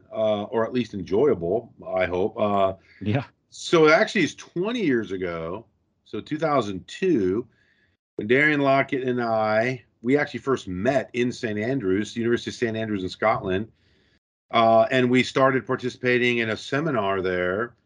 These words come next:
Speaker 1: while we were both doing New Testament, and there was a biblical studies seminar for P H D students. There was a special seminar that was really kind of chaired and, and envisioned by Chris Seitz, a student of Brevard Childs.
Speaker 2: Mm-hmm.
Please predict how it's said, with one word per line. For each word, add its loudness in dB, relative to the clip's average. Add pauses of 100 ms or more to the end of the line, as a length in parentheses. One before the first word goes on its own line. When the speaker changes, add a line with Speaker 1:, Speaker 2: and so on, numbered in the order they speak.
(120)
Speaker 1:
while 4
we 6
were 4
both 0
doing -2
New 0
Testament, -6
and -10
there 2
was 0
a 0
biblical -4
studies -4
seminar -4
for -6
P -10
H -10
D -10
students. -10 (600)
There -2
was 0
a 2
special -2
seminar 4
that 0
was -2
really 2
kind -4
of -8
chaired 0
and, -4
and -4
envisioned 0
by -2
Chris -6
Seitz, -6 (300)
a -12
student -2
of -2
Brevard 0
Childs. -10
Speaker 2:
Mm-hmm. -12